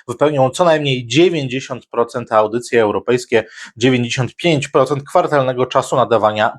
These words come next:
programu. Przekazy nie pochodzące od nadawcy mają stanowić osiem procent dobowego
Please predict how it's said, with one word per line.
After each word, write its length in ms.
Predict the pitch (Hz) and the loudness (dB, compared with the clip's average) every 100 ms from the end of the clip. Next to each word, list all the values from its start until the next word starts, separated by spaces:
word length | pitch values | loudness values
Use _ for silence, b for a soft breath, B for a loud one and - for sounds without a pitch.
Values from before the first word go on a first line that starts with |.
| - | -2
programu. 560 | 135 165 175 139 131 B B B | 2 4 4 2 -4 B B B
Przekazy 480 | - 233 233 170 156 | -4 0 0 0 -4
nie 140 | 196 | -4
pochodzące 520 | 202 - 135 123 - | -4 -2 -2 -4 -6
od 100 | 113 | -4
nadawcy 400 | 156 220 196 - | 0 2 0 -2
mają 180 | 131 139 | -2 -2
stanowić 560 | 143 123 120 131 - - _ | -4 -8 -6 -8 -10 -14 _
osiem 420 | 240 - 208 165 | 0 2 -4 -8
procent 480 | - 131 139 127 _ | -6 -6 -6 -14 _
dobowego 680 | 143 143 123 110 107 117 | -6 -2 -4 -4 -2 -2